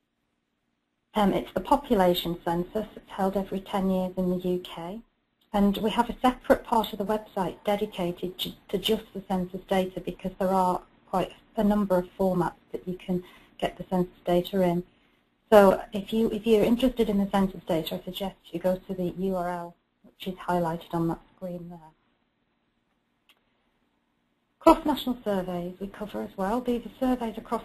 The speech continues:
different countries where the same survey instrument and methods are used. So, for example, the Eurobarometer surveys, which monitor social and political attitudes and have been running across the E U in,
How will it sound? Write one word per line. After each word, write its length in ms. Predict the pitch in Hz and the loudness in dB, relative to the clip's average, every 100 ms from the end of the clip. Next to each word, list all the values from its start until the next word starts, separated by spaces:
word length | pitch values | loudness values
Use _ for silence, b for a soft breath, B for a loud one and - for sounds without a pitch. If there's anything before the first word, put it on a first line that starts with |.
| - | -8
different 340 | - 208 196 | -8 -8 -8
countries 480 | - 262 247 294 294 | 0 2 2 -2 0
where 180 | 262 226 | 2 0
the 100 | 220 - | -2 -4
same 260 | 220 214 - | -2 -2 0
survey 320 | 247 247 240 | 2 2 2
instrument 680 | 226 226 - 226 262 - - - | 2 0 0 4 4 4 -2 -4
and 160 | 226 214 | 0 2
methods 480 | 208 - 202 196 | 0 -2 -6 -4
are 60 | 202 | 0
used. 420 | 202 208 226 240 - | 4 6 4 2 -2
So, 140 | 220 208 | -2 -2
for 140 | 208 | -4
example, 400 | 202 202 196 208 | 0 2 2 0
the 160 | 208 220 | 2 4
Eurobarometer 800 | 226 226 214 208 208 214 208 180 - | 6 6 4 6 6 6 0 -8 -2
surveys, 480 | 185 185 185 202 | 0 2 2 0
which 180 | - - | -2 -2
monitor 380 | 208 202 196 190 - | 2 2 0 -6 2
social 320 | 233 226 214 | 4 4 2
and 120 | 190 | 0
political 420 | 202 196 - - | 0 -2 -2 -2
attitudes 580 | 185 185 - - 190 202 - | -2 -2 -8 -8 -6 -8 -6
and 80 | 185 | -6
have 100 | 185 | -2
been 140 | 190 | 0
running 220 | 190 185 | 2 2
across 280 | 185 - 175 - - | 0 -4 -12 -12 -6
the 160 | 180 - | -4 2
E 140 | 233 | 2
U 240 | 190 180 | 4 4
in, 160 | 180 180 | 4 2